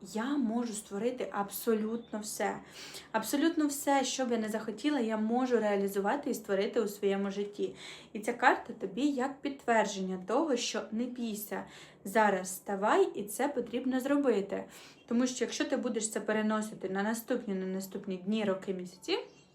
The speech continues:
в підсумку життя не зміниться. А якщо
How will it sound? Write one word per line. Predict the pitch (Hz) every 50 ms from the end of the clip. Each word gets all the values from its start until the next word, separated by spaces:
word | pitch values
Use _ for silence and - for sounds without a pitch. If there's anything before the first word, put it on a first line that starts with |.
| - - - - - - - - - - -
в | _
підсумку | - - - - - 294 262 254 - 220
життя | 208 196 196 - - 392 440 427
не | 392
зміниться. | - 339 330 339 349 320 294 285 - - 262 269 - - - - - - - - -
А | 226
якщо | 226 233 226 - - 320